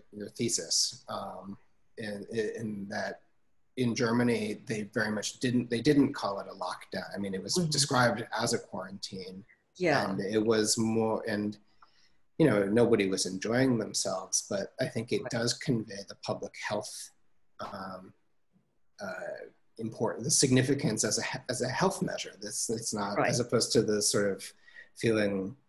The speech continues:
Speaker 1: as if you're, yeah, as you said, as if you're being put in prison,
Speaker 2: Yeah.
Speaker 1: um,
Speaker 2: Well, if you
Speaker 1: for
Speaker 2: look at the,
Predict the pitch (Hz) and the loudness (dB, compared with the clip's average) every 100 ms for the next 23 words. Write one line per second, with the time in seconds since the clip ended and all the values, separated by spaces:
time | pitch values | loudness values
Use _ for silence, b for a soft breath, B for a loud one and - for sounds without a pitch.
0 | _ _ 101 101 98 - 95 92 110 92 | _ _ -6 -4 -4 -4 -4 0 2 2
1 | 92 - 98 107 95 92 - - 95 87 | 2 -2 0 0 -2 -4 -6 -4 -6 -4
2 | 92 - - 104 92 - 113 110 98 92 | -8 -6 -2 -2 -2 0 0 2 -2 -6
3 | 90 _ _ _ _ - 165 151 143 - | -12 _ _ _ _ -6 -2 0 -2 -6
4 | 285 - 262 262 - 285 277 285 254 247 | -4 6 8 8 6 6 6 4 2 8
5 | 208 175 | 8 6